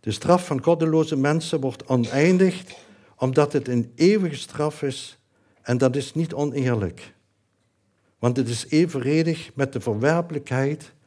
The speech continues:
van datgene waarvan zulke mensen schuldig zijn.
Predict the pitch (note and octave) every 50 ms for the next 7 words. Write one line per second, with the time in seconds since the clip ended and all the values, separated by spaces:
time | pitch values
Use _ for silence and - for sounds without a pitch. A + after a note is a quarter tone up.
0 | _ _ _ _ _ _ _ _ - C3 A#2 A2+ A2 - - - - D3 D3 D#3
1 | D3+ D3 A#2+ B2 A#2+ A#2 - B2 A#2+ A#2 G#2+ - C#3 C#3+ D#3 D3 D3 - A#2+ A#2
2 | B2 A#2+ B2 B2 - - G#2+ - - - - A#2 G#2 G2+ G2 F2+ F#2 - - G#2+
3 | G2 F#2 F2+ F2+ F2+